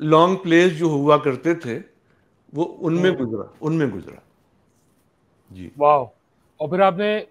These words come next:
Speaker 2: अ, ये वाशिंगटन में भी शूट किया था एक पहला प्राइवेट, अ,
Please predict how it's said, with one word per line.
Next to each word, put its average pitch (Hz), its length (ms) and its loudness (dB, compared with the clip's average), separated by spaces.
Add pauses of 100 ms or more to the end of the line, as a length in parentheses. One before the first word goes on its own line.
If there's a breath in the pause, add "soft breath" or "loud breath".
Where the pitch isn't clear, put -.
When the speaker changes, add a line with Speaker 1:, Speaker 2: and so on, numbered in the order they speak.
(360)
Speaker 2:
अ, 151 120 -6
ये 160 200 -4
वाशिंगटन 190 520 -4
में 233 180 -4
भी 180 220 -8 (640)
शूट 196 300 -4
किया 185 200 -2
था 185 140 -2
एक 175 200 -6
पहला 196 680 0
प्राइवेट, 180 500 -2
अ, - 60 -20